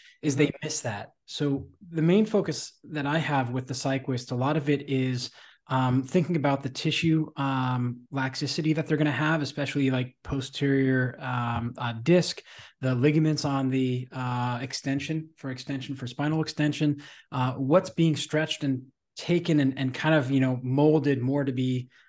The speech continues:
Speaker 1: flexi bendy, where, you know, to use Dean's, <laughs> Dean's technical terms, where it needs to be stiffer. So I, I love the, the dosing of, like, once every two or three weeks for a heavy set. Most cyclists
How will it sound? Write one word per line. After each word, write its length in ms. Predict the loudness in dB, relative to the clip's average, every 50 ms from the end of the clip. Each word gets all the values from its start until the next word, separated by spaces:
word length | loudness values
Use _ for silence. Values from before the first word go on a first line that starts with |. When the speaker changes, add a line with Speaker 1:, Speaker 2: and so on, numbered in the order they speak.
| _ _ _ _ -2
Speaker 1:
flexi 340 | -2 0 0 2 2 4 4
bendy, 360 | 6 6 6 6 6 6 4
where, 340 | 4 4 2 2 0 0 -4 -4
you 160 | -4 -2 -2
know, 80 | -2 -2
to 180 | -4 -6 -4
use 200 | -2 -2 -2 -2
Dean's, 580 | -2 0 2 4 4 4 2 0 0 -4 -4 -8 -14 -16 -18 -16
<laughs> 200 | -18 -12 -8 0
Dean's 400 | 4 6 6 6 6 2 -2 -6
technical 460 | _ -2 0 2 2 2 2 0 -2
terms, 440 | 0 2 2 2 4 2 2 0 0
where 160 | 0 2 2
it 140 | 2 0 0
needs 300 | 2 2 2 2 2 0
to 60 | -4
be 120 | -4 -4 -4
stiffer. 640 | -6 -6 -4 -2 -2 -2 0 0 -2 -2 -2 -6 -10 _ -20 -20 -20 -20 -20 _ _ _
So 140 | -4 -2 0
I, 200 | 0 0 0 0
I 40 | 2
love 340 | 2 4 4 2 4 6
the, 140 | 6 6 6
the 160 | 6 4 0
dosing 460 | 2 2 2 2 2 2 2 0 0 0
of, 120 | 0 -2
like, 200 | -2 -4 -2 -2
once 280 | 0 2 2 2 0 0
every 160 | 0 0 -2
two 160 | -2 -2 -2
or 60 | -2
three 180 | 0 0 2 2
weeks 220 | 2 2 0 -4
for 200 | -4 -2 -2 0
a 60 | -2
heavy 340 | -2 -2 -2 -2 -2 0 -2
set. 400 | -2 -2 -4 -4 -4 -4 -4 -6 -12 -20 -20 -20 -20 -20 _ 2
Most 260 | 4 4 6 4 4
cyclists 560 | 2 0 0 0 2 0 0 0 -4 -8 -14